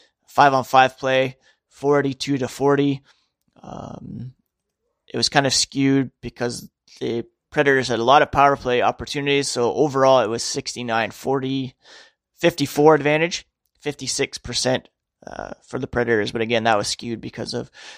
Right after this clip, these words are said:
some penalty trouble that the Bruins found themselves in. So all that to say, yeah, there's reason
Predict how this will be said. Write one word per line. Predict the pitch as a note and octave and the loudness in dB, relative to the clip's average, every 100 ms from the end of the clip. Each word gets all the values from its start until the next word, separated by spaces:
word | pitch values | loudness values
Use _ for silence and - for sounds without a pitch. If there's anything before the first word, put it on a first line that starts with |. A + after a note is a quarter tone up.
| _ | _
some | - - A2+ A#2 - _ _ _ | -10 -6 -4 -6 -12 _ _ _
penalty | D#3 D3 C3+ | 2 4 2
trouble | - A#2+ A2+ A#2+ | 2 0 2 0
that | G2+ | -2
the | G#2+ | -4
Bruins | A#2 A#2 - | -6 -6 -6
found | A2+ A2+ | -6 -4
themselves | A#2 - A#2+ A2+ | -6 -8 -8 -8
in. | A#2 A2+ - _ _ _ - | -10 -10 -14 _ _ _ 0
So | D3 | 6
all | F3+ | 8
that | F3+ F3 | 6 4
to | |
say, | C#3 D#3 D3+ C#3+ - _ - | 0 2 4 2 -2 _ -2
yeah, | C#3+ C3 | 0 2
there's | C3+ C3+ C3+ | 0 -2 -2
reason | D3 C3+ C3+ | -2 -2 -4